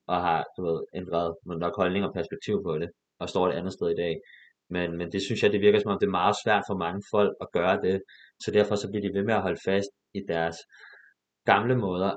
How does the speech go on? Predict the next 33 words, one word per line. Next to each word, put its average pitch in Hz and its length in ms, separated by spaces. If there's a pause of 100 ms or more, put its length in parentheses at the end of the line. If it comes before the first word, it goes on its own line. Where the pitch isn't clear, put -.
at 90 120
tænke 92 240
på, 82 340
som 87 180 (200)
det - 100
kan 123 100
være 92 120
hvad 95 140
som 110 140
helst, 90 280
men 82 400 (540)
en 101 160
klassiker, 117 400
synes 87 240
jeg 95 360
er, 87 60 (340)
og 87 80
som, 90 100 (220)
som 85 260
jeg 90 140
synes 90 180 (120)
præ-, 82 260 (120)
præger 87 280 (120)
Joe 85 220
Biden, 98 300 (600)
det 117 100
virker 113 220
til 107 120
at 92 80
være 90 160
det 90 120
her 90 200
med 82 280